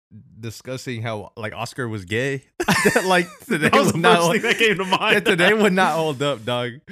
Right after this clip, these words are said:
Speaker 2: Yeah, yeah.
Speaker 1: Um, and, like, is the actor gay in real life?
Speaker 2: Uh, I don't think so.
Speaker 1: I'm
Speaker 2: I
Speaker 1: not
Speaker 2: don't
Speaker 1: gonna,
Speaker 2: know.
Speaker 1: I don't wanna speculate. So, like, I don't wanna,
Speaker 2: I have no
Speaker 1: <laughs> yeah,
Speaker 2: idea.
Speaker 1: whatever,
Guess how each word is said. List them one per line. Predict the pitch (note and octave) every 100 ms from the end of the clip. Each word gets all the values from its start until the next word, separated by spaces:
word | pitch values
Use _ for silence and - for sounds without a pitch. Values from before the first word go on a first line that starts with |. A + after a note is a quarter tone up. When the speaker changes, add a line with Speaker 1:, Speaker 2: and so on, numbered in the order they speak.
| A3+
Speaker 2:
Yeah, | C3+ A#2+ G2 G2+ _
yeah. | - A2 - G#2
Speaker 1:
Um, | A2 G#2+ G2+ F#2 - _ -
and, | C3+
like, | C3+ A#2 A2 _ _ _ _
is | B2 A2
the |
actor | A2+ F#3 A#3
gay | - G#3
in | C3+
real | D#3+
life? | E3 E3 _ _ _ _ _ _ _ _ _
Speaker 2:
Uh, | G#2+ G2+ G2 F#2+ - _ _
I | A2
don't | G#2 G2 -
think | C2+
so. | - - G#2 _
Speaker 1:
I'm | B2 B2+
Speaker 2:
I |
Speaker 1:
not | F#3+
Speaker 2:
don't | F3+
Speaker 1:
gonna, | D3+
Speaker 2:
know. | B2+
Speaker 1:
I | D3
don't | E3
wanna | D3+
speculate. | - A#2+ G2 F2
So, | -
like, | D#3 D3
I | F3
don't | F3+ -
wanna, | F#3+
Speaker 2:
I | F3
have | -
no | B2
Speaker 1:
<laughs> | A#2+
yeah, |
Speaker 2:
idea. | B2
Speaker 1:
whatever, | C3+